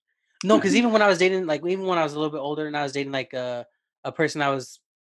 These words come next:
at the time, maybe she was, like, maybe ten or twelve, maybe fifteen years older. Like, I was, and it wasn't nothing serious. I was just, like,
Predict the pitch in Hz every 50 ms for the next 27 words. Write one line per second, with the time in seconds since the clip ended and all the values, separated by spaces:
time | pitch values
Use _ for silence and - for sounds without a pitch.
0 | _ - - - _ _ _ _ _ _ _ _ _ _ _ - 151 147 143 -
1 | 147 147 143 139 139 139 135 135 131 131 131 - - 139 135 131 131 135 139 131
2 | 127 _ _ 131 131 135 135 _ _ _ _ _ _ _ _ 135 135 135 135 135
3 | 131 131 _ _ _ _ 135 135 135 135 131 131 131 131 131 139 151 160 151 -
4 | 156 147 - 151 147 143 135 139 139 143 156 170 202 _ _ _ _ _ _ _
5 | _ _ _ - 147 143 - _ _ _ _ _ _ _ _ _ _ _ _ _
6 | _ _ _ 165 185 202 196 190 185 - - 175 208 233 247 254 262 254 226 226
7 | 233 233 208 214 202 - - 233 196 180 196 208 202 190 170 - _ 196 175 170